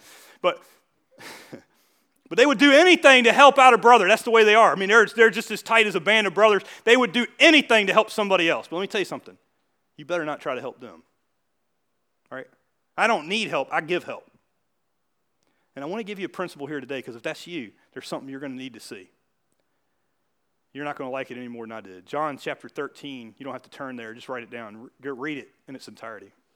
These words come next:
It's the Last Supper of Jesus Christ. And at the Last Supper, Jesus got off, he, he took off his outer garments,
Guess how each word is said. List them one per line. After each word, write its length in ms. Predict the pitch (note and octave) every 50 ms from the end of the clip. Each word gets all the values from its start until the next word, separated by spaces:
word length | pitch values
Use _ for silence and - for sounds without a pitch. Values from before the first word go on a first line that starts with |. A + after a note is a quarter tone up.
| _ _ _ _ _ _ _ _ _ _ _ _ _ _ _ _ _ _ _ _ _ _ _ _ _ _
It's 100 | - -
the 80 | F#3
Last 320 | E3+ F#3+ F#3+ G3 - - -
Supper 320 | - G3 F#3+ F#3+ F#3 D#3+
of 80 | D3 C3
Jesus 340 | A#2 D#3+ F3 D#3 D3 -
Christ. 640 | - - F#3 E3+ E3 D3 B2 - - - - - _ _ _ _ _ _ _ _ _ _ _ _ _ _ _ _ _ _ _ _ _ _ _ _ _ _
And 100 | - F#3
at 140 | G#3+ A#3 A#3
the 60 | A#3
Last 280 | A3+ A3+ A#3 A3+ G3+ -
Supper, 300 | - A#3 A3+ A3 G#3+ F#3+
Jesus 360 | D#3+ D3 A3 A#3 G3+ G3 D#3+
got 200 | - - F#3+ F#3+
off, 360 | G3+ A3 G#3 - - - _ _ _ _ _ _ _
he, 120 | - G3+
he 140 | F3 - F#3+
took 180 | - - A3 -
off 260 | A3 G#3+ G3+ - -
his 160 | - F3+ D#3+
outer 180 | F#3+ F#3 F#3 E3+
garments, 580 | D3 F3 F3+ F#3 F3+ E3+ D#3+ - - - -